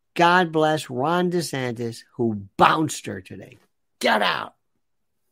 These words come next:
This is what everybody needs to do, including our own horrible, horrible governor,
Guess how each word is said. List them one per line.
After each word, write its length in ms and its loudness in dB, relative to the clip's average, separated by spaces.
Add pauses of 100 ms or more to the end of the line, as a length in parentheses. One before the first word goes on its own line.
(1120)
This 300 4
is 180 0
what 340 0 (520)
everybody 920 4
needs 440 -2
to 120 -8
do, 380 -6
including 560 4
our 280 -2
own 380 0 (140)
horrible, 1000 -4 (200)
horrible 880 -4
governor, 460 -16